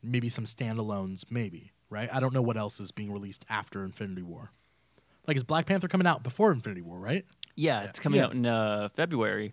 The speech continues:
Speaker 1: Yeah, so, like, what else is really left? No Captain America, no, uh, yeah.
Speaker 2: They have
Speaker 1: Ant-Man
Speaker 2: a ton of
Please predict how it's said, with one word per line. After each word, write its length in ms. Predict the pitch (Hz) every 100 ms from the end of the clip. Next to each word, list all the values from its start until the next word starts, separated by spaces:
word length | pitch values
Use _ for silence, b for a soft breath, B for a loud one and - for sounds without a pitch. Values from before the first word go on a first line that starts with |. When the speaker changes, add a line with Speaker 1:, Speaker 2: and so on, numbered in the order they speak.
| -
Speaker 1:
Yeah, 300 | 185 196 95
so, 180 | - 175
like, 180 | 151 131
what 180 | 147 175
else 240 | 147 143 135
is 120 | 107
really 340 | 123 117 104 92
left? 440 | 151 - - - _
No 160 | 117 143
Captain 260 | 160 143
America, 400 | 127 110 110 107 110
no, 680 | 110 117 123 120 120 120 b b b b _ -
uh, 420 | 110 107 104 104
yeah. 240 | 190 175 - _ _ _ _ _ _ _ _ _ _ -
Speaker 2:
They 60 |
have 100 | 151
Speaker 1:
Ant-Man 260 | 160 156 160
Speaker 2:
a 40 |
ton 500 | - - - 156 202
of 100 | 180